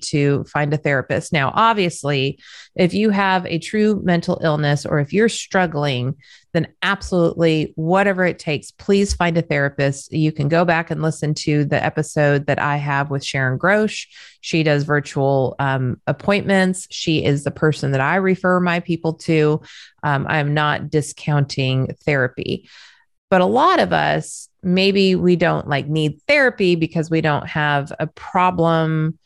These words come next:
a mental problem to overcome. It's more about, "I'm here and I wanna get here." And that's really what coaching is about. It's about elevating your experience, about saying, like, "This is where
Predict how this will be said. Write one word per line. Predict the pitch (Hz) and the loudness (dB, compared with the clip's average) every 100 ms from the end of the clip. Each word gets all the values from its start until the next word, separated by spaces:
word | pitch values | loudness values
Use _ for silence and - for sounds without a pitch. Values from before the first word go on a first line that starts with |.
| _ _ - | _ _ -6
a | 156 | 0
mental | 165 180 190 185 | 2 2 2 0
problem | 170 165 160 147 156 | 2 0 0 -2 -4
to | 160 | -2
overcome. | 151 143 135 - 294 226 185 175 | 0 0 -2 -2 0 2 2 0
It's | 180 - | -4 -2
more | 180 170 | 0 2
about, | 170 160 156 - | 2 2 0 -2
"I'm | 151 156 | -4 -4
here | 165 190 185 165 | -4 -2 0 0
and | - 160 | 0 0
I | 151 | 0
wanna | 151 147 | 0 -2
get | 151 233 - | 0 -2 -2
here." | 185 156 135 131 131 - | -2 0 2 2 0 -2
And | 175 | 0
that's | 196 233 - 190 | 0 -2 -6 -4
really | 180 170 | 0 0
what | 147 - | -2 -4
coaching | - - - 226 220 - 120 113 - | -20 -12 0 0 0 -4 -2 -2 0
is | 131 123 | -2 -2
about. | 98 95 - | -2 -2 -2
It's | - 156 | -4 -4
about | 147 131 - _ - | -2 -2 -6 _ 0
elevating | 180 185 185 175 160 156 147 143 | 2 4 4 2 2 0 0 0
your | 139 131 | 0 -2
experience, | - - 151 123 117 - | -4 0 0 0 -6 -6
about | 143 143 139 | -2 0 -2
saying, | - 156 151 | -2 -2 0
like, | 143 127 123 _ - - _ - | 0 0 -2 _ -20 -20 _ 0
"This | 180 196 254 | 0 2 -2
is | 226 | -2
where | 226 226 220 214 220 | 2 2 2 2 -2